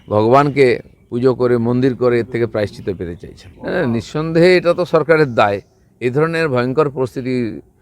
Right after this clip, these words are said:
বছরের পর বছর বাজারগুলো এরকম রয়েছে, যেখানে অগ্নি নির্বাপক ব্যবস্থাই নেই,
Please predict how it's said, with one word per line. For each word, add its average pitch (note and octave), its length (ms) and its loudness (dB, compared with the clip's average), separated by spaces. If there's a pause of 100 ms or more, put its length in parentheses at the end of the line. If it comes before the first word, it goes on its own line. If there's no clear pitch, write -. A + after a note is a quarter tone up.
(300)
বছরের C3+ 300 2
পর C#3 160 0
বছর B2 340 0
বাজারগুলো B2 520 2
এরকম A#2 280 0
রয়েছে, G#2+ 180 -2
যেখানে A#2 220 -4
অগ্নি A#2 300 -2
নির্বাপক A#2 420 -2
ব্যবস্থাই A#2 560 0
নেই, F#2+ 180 -8